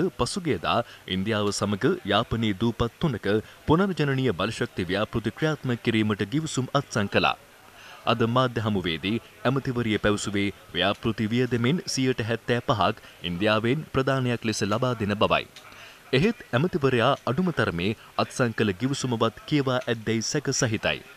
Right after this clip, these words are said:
කැබිනට් මණ්ඩලයට ඉදිරිපත් කළ අවස්ථාවේම වෙනත් ස්ථානයක අත්සන් කළ මෙම ගිවිසුමට අනුව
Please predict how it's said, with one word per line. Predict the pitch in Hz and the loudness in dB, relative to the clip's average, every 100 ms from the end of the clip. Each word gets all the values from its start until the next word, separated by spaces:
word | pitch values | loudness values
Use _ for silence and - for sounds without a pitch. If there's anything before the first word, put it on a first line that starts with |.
| - | -8
කැබිනට් | - 110 107 98 78 | -4 -2 0 -2 -4
මණ්ඩලයට | 82 104 101 98 104 | -4 -2 -2 -2 -4
ඉදිරිපත් | - 120 113 107 101 | -4 -4 -4 -2 -4
කළ | - 101 | -2 -2
අවස්ථාවේම | - 123 135 - 101 87 78 92 104 - - | -2 -2 -2 0 0 0 -4 -4 -4 -6 -8
වෙනත් | 104 107 107 - | -2 0 -2 -6
ස්ථානයක | - 120 113 110 104 85 | -4 0 0 0 -2 -4
අත්සන් | 85 - 107 101 | -4 -2 -4 0
කළ | 104 185 | 0 0
මෙම | 117 113 107 | 0 0 0
ගිවිසුමට | 151 175 - 127 117 - | -2 -2 -2 -2 -2 -2
අනුව | 123 82 | -2 0